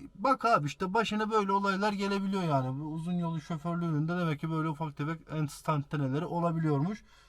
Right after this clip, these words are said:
Ya gösterdim işte, o arkadaş hani ya, şu an yanına kadar gitmeme sebebim görün. Ben empati yapıyorum. İnsanlara saygılı olmak konusunda da zaten hassasımdır.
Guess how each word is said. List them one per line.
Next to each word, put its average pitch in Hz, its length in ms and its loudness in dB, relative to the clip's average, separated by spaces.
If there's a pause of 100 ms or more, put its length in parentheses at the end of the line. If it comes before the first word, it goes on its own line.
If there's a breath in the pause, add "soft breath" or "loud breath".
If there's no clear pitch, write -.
(120)
Ya 139 100 -4
gösterdim 202 580 -2
işte, 151 180 -6
o 147 80 2
arkadaş 160 420 2
hani 180 160 0
ya, 170 260 2
şu 180 180 2
an 170 160 6 (300 loud breath)
yanına 170 260 2
kadar 175 260 2
gitmeme 175 400 -2
sebebim 170 440 -2
görün. 139 400 0
Ben 165 220 0
empati 165 480 -4
yapıyorum. 156 540 -2 (540 soft breath)
İnsanlara 151 520 -2
saygılı 151 400 -2
olmak 156 280 0
konusunda 151 540 -2
da 160 120 2
zaten 147 380 0
hassasımdır. 139 840 -4